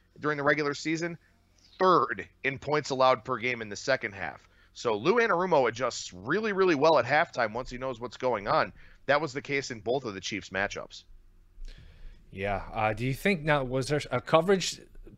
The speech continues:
Speaker 2: change in terms of the plan for, for the Bengals? I, I saw somewhere that they really were starting to drop eight. Uh, we, we saw Mahomes be very aggressive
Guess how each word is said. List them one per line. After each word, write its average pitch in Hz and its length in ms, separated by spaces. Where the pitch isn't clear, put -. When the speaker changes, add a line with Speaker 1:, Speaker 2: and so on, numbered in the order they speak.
Speaker 2:
change 170 380
in 151 60
terms 147 240
of 135 80
the 123 80
plan 139 260
for, 131 160
for - 160
the 117 80
Bengals? 131 400
I, 110 200
I 113 60
saw 139 160
somewhere 131 280
that 110 140
they 107 100
really 127 240
were 110 80
starting 120 240
to 101 60
drop 113 360
eight. 123 300
Uh, 95 300
we, 104 160
we 110 100
saw 175 180
Mahomes 139 440
be 101 120
very 113 320
aggressive 104 500